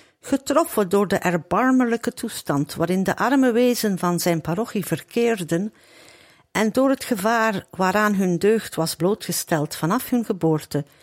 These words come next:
bij gebrek aan christelijke opvoeding, kwam bij pastoor Triest het verlangen op om een vereniging van zuivere zielen te vormen en verlangde haar de opvoeding van arme kinderen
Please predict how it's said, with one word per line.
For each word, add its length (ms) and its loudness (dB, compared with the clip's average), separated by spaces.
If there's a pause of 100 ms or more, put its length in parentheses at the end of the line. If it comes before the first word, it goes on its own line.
(300)
bij 140 2
gebrek 520 -2
aan 240 0
christelijke 640 -2
opvoeding, 680 -4 (460)
kwam 300 4
bij 160 4
pastoor 460 0
Triest 380 -2
het 160 -2
verlangen 500 2
op 340 -4 (240)
om 200 2
een 140 2
vereniging 720 0
van 300 -2
zuivere 540 2
zielen 380 0
te 120 -2
vormen 500 0 (720)
en 160 0
verlangde 560 2
haar 380 0
de 200 -6
opvoeding 640 -2
van 220 -2
arme 340 2
kinderen 680 -2